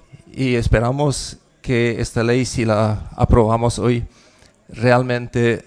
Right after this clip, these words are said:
tenga el efecto que deseamos. Porque, como dijo John Maxwell,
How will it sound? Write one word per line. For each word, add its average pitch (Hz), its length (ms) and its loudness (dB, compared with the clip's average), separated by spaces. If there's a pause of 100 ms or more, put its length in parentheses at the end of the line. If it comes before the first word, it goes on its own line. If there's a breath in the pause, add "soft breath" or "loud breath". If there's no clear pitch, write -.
tenga 117 340 -4
el 104 240 -2
efecto 110 680 -4 (500 soft breath)
que 110 400 0
deseamos. 101 840 -2 (420 soft breath)
Porque, 117 400 -2
como 117 220 -2
dijo 120 600 2 (420 soft breath)
John 113 360 -2
Maxwell, 123 680 0